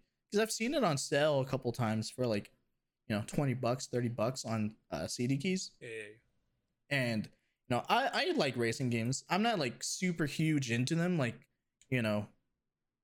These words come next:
Speaker 1: I'm not super huge
Speaker 2: Lies,
Speaker 1: into
Speaker 2: but
Speaker 1: cars,
Speaker 2: I know, I know
Speaker 1: like
Speaker 2: you got, I know you got a stick shift and a steering wheel somewhere in your house.
Speaker 1: <laughs> Yeah, out in my car.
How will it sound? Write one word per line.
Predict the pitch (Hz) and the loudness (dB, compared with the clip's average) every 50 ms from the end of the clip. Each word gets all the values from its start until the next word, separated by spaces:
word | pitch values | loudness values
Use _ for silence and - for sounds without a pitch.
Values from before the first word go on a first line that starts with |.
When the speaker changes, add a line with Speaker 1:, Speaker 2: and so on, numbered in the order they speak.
| - | 0
Speaker 1:
I'm | 127 131 135 147 | 0 2 2 2
not | 156 151 139 | 2 2 0
super | - 160 - - 135 | 0 -2 -2 -2 0
huge | - 151 143 143 | 2 4 4 4
Speaker 2:
Lies, | 135 131 135 131 120 | 6 6 6 6 6
Speaker 1:
into | 117 | 6
Speaker 2:
but | 135 135 | 6 8
Speaker 1:
cars, | 135 131 | 8 8
Speaker 2:
I | 123 | 8
know, | 135 139 139 | 6 6 6
I | 139 147 143 | 6 6 6
know | 143 143 | 6 6
Speaker 1:
like | 147 143 | 4 4
Speaker 2:
you | 143 135 | 4 4
got, | 139 135 131 127 127 | 4 4 4 2 0
I | 135 135 | -2 -2
know | 135 131 | -2 -2
you | 135 135 | -2 0
got | 131 131 127 127 | 0 0 0 0
a | 123 | 0
stick | - - - 151 139 131 | 0 0 0 0 -2 0
shift | - - 156 139 127 - - | 0 0 0 0 0 -2 -4
and | 139 135 | -4 -4
a | 131 | -2
steering | 127 - - 147 143 139 135 135 | -2 0 2 2 2 2 2 0
wheel | 135 135 131 | -2 -2 0
somewhere | 127 - - 147 135 135 131 | 0 2 2 0 0 -2 -2
in | 131 131 | -2 -2
your | 131 131 131 | -4 -4 -2
house. | 139 135 127 127 131 - - - - _ _ _ _ _ - - - | -2 -2 -2 -4 -6 -8 -10 -12 -16 _ _ _ _ _ -18 -4 0
Speaker 1:
<laughs> | - - - - - - - - - - - - _ | 2 2 4 2 0 -2 -4 -8 -16 -20 -20 -8 _
Yeah, | - 180 165 170 180 180 165 - - _ - 208 202 185 170 - - 180 180 175 147 | -2 0 0 0 -2 -4 -4 -6 -10 _ -6 -4 -4 -4 -4 -2 0 0 0 2 2
out | 135 185 196 180 | 2 2 2 2
in | 170 | 2
my | 185 175 | 2 2
car. | 139 - 190 175 165 180 147 117 127 131 | 2 4 4 4 4 4 2 0 -2 -6